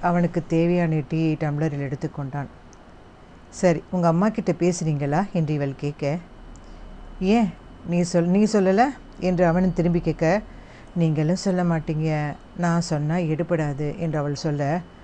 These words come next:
"நான் என் அம்மாவை எதிர்த்து இதுவரை எதுவும் பே-, செய்ததில்லை" என்று கூறினான். "சரி, கல்யாணத்துக்கு நான் ரெடி, ஆனா சில கண்டிஷன்ஸ் இருக்கு. நான் மேலே லா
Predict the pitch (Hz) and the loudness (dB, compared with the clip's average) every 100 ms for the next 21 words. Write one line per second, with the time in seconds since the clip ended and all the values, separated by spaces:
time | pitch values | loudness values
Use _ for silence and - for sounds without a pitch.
0 | - - - 180 180 175 175 190 226 226 | -20 -12 2 4 6 4 2 4 4 6
1 | 180 180 175 165 165 160 160 156 160 156 | 4 2 2 2 4 4 2 2 0 0
2 | 151 147 160 160 156 147 127 175 160 147 | -2 0 0 2 0 -2 -4 -6 -4 -4
3 | 147 151 143 131 151 - - - - - | -6 -4 -4 -4 -8 -14 -20 -20 -20 -20
4 | - - - - - 214 202 196 214 262 | -20 -20 -20 -20 4 6 6 6 4 6
5 | 262 233 196 170 175 170 160 160 - - | 4 2 0 2 2 2 2 -2 -4 0
6 | 226 226 226 214 190 180 175 196 202 180 | 4 4 6 4 6 4 2 2 2 -2
7 | - 147 - - - - - - - - | -2 -4 -6 -12 -14 -20 -20 -20 -20 -20
8 | - - 196 190 190 202 185 170 | -20 -6 0 4 4 6 6 6